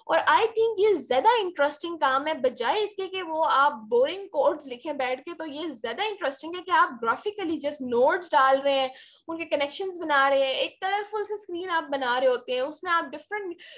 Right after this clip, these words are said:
जो है वो ग्राफिक्स की इनसाइट्स को इम्प्लीमेंट कर रहे होते हैं। So ये ज्यादा इंटरेस्टिंग है, बजाय इसके कि हम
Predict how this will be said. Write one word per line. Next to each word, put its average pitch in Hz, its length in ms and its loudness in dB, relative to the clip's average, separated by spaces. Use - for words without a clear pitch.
जो 320 80 -6
है 330 100 2
वो 392 80 -4
ग्राफिक्स 277 580 -2
की 381 100 -6
इनसाइट्स 349 520 0
को 381 80 -8
इम्प्लीमेंट 302 500 -2
कर 277 100 2
रहे 262 100 0
होते 247 180 0
हैं। 311 120 -6
So 440 160 -6
ये 453 280 0
ज्यादा 254 380 0
इंटरेस्टिंग 302 640 -4
है, 247 120 -6
बजाय 254 280 -2
इसके 359 160 -10
कि 320 100 -8
हम 285 200 -4